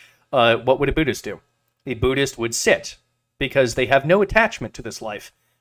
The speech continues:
And to be attached to anything is, uh, the opposite of enlightenment. So they sit.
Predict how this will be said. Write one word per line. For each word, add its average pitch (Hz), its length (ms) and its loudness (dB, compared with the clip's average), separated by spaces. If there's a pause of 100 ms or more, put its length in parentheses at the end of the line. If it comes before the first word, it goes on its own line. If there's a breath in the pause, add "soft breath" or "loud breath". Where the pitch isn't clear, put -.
And 131 340 0
to 165 140 -2
be 240 180 0
attached 185 500 0
to 185 140 -4
anything 196 580 -2
is, 143 360 -6
uh, 143 160 -2
the 143 120 -6
opposite 143 300 0
of 139 80 -4
enlightenment. 127 640 -4 (340 soft breath)
So 120 500 0 (240)
they 127 160 -4
sit. - 420 -2